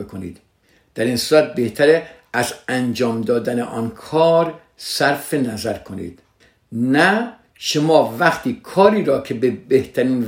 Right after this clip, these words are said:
وجه انجام خواهید داد می‌کنید، چون این کار چی؟ شما رو بسیار شادمان می‌کنه. وقتی بیشترین تلاشتون رو می‌کنید چیه؟ یعنی چی؟ یعنی براتون لذت بخشه.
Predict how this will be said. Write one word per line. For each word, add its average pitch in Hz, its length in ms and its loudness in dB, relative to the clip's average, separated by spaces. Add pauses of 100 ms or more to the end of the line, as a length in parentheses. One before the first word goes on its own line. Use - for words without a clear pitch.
(100)
وجه 165 400 0 (160)
انجام 120 560 0
خواهید 113 460 -2
داد 117 260 0
می‌کنید، 131 640 -2 (500)
چون - 200 -4
این 131 140 0
کار 143 480 -4 (180)
چی؟ 180 440 -6 (180)
شما 107 400 -6
رو 156 280 -2 (540)
بسیار 175 640 2 (200)
شادمان 120 560 -2
می‌کنه. 104 500 -10 (560)
وقتی 131 360 0
بیشترین 131 680 -2
تلاشتون 127 580 -2
رو 127 80 0
می‌کنید 139 720 -4
چیه؟ 220 460 2
یعنی 175 200 -2
چی؟ 262 380 -2 (320)
یعنی 117 460 -4
براتون 127 400 -4
لذت 117 640 -6
بخشه. 98 460 -6